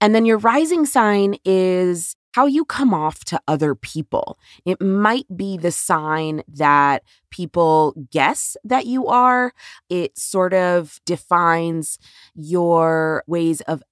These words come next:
outward expression. So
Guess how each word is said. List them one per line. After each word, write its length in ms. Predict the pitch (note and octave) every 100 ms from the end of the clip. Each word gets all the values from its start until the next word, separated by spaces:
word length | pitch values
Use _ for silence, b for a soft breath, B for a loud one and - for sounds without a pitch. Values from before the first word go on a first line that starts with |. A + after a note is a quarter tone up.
| -
outward 720 | E3+ F3+ F3+ A3 A3 A3+ A3
expression. 800 | A3+ - - B3 - C#4+ C#4+ D4 - _ _ b b b
So 640 | - - G#3 G3 G3 F#3+ F#3